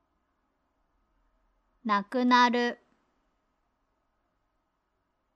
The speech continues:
Breathe.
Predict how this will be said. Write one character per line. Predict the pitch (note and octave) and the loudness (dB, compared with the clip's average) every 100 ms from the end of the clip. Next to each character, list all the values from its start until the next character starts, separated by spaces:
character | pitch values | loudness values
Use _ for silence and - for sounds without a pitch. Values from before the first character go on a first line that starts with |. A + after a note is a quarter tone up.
| _ _ _ _ _ _ _ _ _ _ _ _ _ _ _ _ _ _ _ _ _ _ | _ _ _ _ _ _ _ _ _ _ _ _ _ _ _ _ _ _ _ _ _ _
Breathe. | B3 B3 C#4 A#3+ G#3 | -2 0 0 0 -4